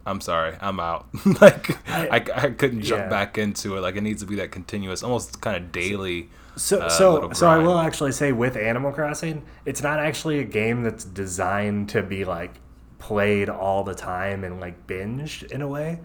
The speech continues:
Speaker 1: Yeah.
Speaker 2: It's, it's, so the, the, the way time passes in the game is just real time.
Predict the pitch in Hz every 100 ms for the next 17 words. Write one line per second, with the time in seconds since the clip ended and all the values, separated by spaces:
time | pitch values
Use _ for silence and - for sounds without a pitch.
0 | - - - 107 90 - - 123 120 -
1 | 123 113 - - - 120 147 135 131 127
2 | 123 104 120 117 139 139 - 131 120 107
3 | 113 110 110 107 92 92 90 92 98 98
4 | - 95 90 90 90 85 98 80